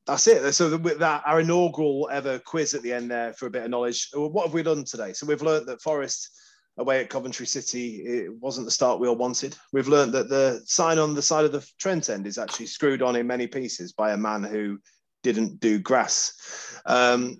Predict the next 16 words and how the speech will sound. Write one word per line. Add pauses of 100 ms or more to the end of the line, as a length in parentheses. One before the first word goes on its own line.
(200)
we've
learnt
what
we,
uh, (240)
that (240)
Ryan's
really
good
at
probably
annoying
people
by
putting
their,